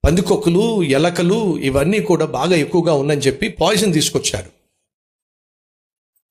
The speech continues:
ఆ పాయిజన్ తీసుకొచ్చి అక్కడ పెట్టారు.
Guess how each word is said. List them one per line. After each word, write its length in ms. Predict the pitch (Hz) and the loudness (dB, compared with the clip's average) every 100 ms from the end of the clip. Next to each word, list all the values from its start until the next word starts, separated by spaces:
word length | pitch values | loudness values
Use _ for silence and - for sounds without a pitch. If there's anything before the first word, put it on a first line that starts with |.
| _ _ _ - | _ _ _ -2
ఆ 140 | 143 | -2
పాయిజన్ 760 | 147 185 233 277 247 175 185 170 | 0 0 2 2 0 0 0 -2
తీసుకొచ్చి 540 | 185 175 180 170 - | -2 -2 -2 -2 -2
అక్కడ 200 | 147 135 | -2 -2
పెట్టారు. 600 | 139 139 147 123 196 | -2 0 0 0 -4